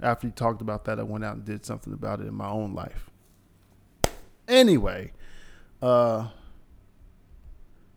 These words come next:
I just had to share that story with you. I thought it was pretty interesting. So I'm still here. I'm still in the hotel, which,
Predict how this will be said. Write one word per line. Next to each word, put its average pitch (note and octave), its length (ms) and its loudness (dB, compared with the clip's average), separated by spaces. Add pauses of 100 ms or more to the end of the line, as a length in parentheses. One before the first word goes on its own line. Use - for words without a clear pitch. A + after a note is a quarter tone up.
I C#3+ 60 2
just D#3 100 8
had E3+ 100 6
to C#3 80 2
share C#3 220 6
that B2 140 10
story C3+ 260 6
with B2+ 180 6
you. D3 60 8
I D#3+ 40 8
thought G3+ 200 8
it E3 60 10
was C3+ 100 4
pretty A2 260 4
interesting. - 520 -8 (500)
So D#3 640 8 (960)
I'm E3+ 120 0
still F3 320 6
here. C#3+ 440 8
I'm C3+ 120 8
still D3+ 220 8
in D3+ 60 10
the D3 80 10
hotel, C3 640 10
which, A#2+ 320 4